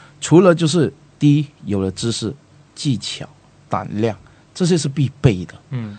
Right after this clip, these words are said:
Speaker 1: 但是第二个就是说，risk management，
Speaker 2: 风险。
Speaker 1: 危机风险如何自己去这个衡量，还有自己去管理。因为呢，在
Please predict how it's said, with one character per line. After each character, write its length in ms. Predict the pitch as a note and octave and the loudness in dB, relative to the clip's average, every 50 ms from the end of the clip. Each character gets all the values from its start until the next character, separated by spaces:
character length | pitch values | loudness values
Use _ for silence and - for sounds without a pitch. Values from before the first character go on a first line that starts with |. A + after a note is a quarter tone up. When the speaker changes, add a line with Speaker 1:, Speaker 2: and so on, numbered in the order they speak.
| - - _ - - | -20 -20 _ -8 -2
Speaker 1:
但 100 | - G#3+ | 2 2
是 100 | G3 G#3+ | 2 2
第 200 | G3+ G#3 G#3+ G#3 | 2 0 0 0
二 80 | G3 F3+ | 0 0
个 200 | F3 F#3 F3 D#3 | 2 2 2 0
就 200 | C#3 D#3 E3+ D3+ | 0 0 0 0
是 100 | D3+ D3 | 0 0
说， 260 | C#3 - D#3 D3+ C#3 - _ _ _ _ - | 0 0 -2 -2 -2 -4 _ _ _ _ -2
risk 320 | A2 A#2+ C#3 C3+ C#3 - - - _ _ _ _ _ _ - | 2 4 4 4 2 -2 -12 -20 _ _ _ _ _ _ -8
management， 520 | G#2+ G#2 G#2 G#2 A2 A2 - - G2 G2 G2 - _ - | -4 -2 0 0 -2 -2 -4 -6 -10 -10 -10 -14 _ -14
Speaker 2:
风 240 | - C3+ B2 A#2+ A#2+ | -10 -10 -10 -8 -10
险。 240 | A#2 - - - - B2 | -14 -14 -12 -8 -2 0
Speaker 1:
危 260 | C#3 E3+ F#3 F3+ F3+ | 2 2 2 2 0
机 360 | D#3+ - - D#3+ E3 E3+ D#3+ D#3+ - | -2 -2 -2 -2 -2 -2 -2 -6 -12
风 420 | - - - - - D3+ D3+ D3+ C#3+ | -20 -20 -12 -6 -4 -2 -2 -2 -2
险 260 | C3+ - G#2+ - - - - _ - | -4 -6 -8 -10 -12 -14 -20 _ -12
如 180 | B2+ A2 A2 B2 | -8 -6 -4 -4
何 220 | - - G#2+ G2+ | -4 -6 -8 -8
自 240 | G#2 - - C#3+ A#2 | -8 -6 -6 -6 -4
己 160 | G2 G2+ E2+ | -4 -6 -8
去 320 | F2 - - B2 A2 G#2 C3 - - - - - - - _ _ - | -10 -8 -6 -6 -6 -6 -6 -10 -18 -20 -20 -20 -20 -20 _ _ -4
这 240 | - C#3 A#2+ G#2 | 0 2 2 2
个 160 | F#2+ G#2+ G2+ F#2+ | 2 0 -4 -4
衡 460 | - - - - G#2+ G#2 G#2+ A2+ G#2+ | -6 -8 -8 -4 -2 0 2 2 2
量， 240 | G2+ F#2 F#2 G#2+ A2+ - | 2 0 -2 -6 -10 -10
还 160 | - - A2+ | -6 -2 -2
有 120 | G#2+ G2 | -2 -2
自 200 | F2+ - - A2 | -2 -4 -4 -4
己 160 | G#2+ G2 E2+ - | -2 -2 -4 -6
去 300 | - - - A2+ G2+ - - _ _ - | -6 -8 -6 -6 -6 -8 -10 _ _ -10
管 400 | - G2+ F2+ - G2+ A2+ A#2 G#2+ | -8 -6 -4 -4 -2 -2 -2 -2
理。 60 | - - - - - - - - - - - - - - - - | -4 -6 -12 -14 -18 -18 -20 -20 -20 -20 -20 -20 -20 -20 -4 2
因 160 | - D#3+ E3+ | 6 6 8
为 100 | E3 D#3 | 8 6
呢， 260 | D3 D3 C#3 C3+ C3+ | 6 4 4 4 4
在 580 | B2+ - - C3 C3+ C3 B2+ B2 A2+ G#2+ G2 | 2 2 4 4 6 6 6 4 4 2 -2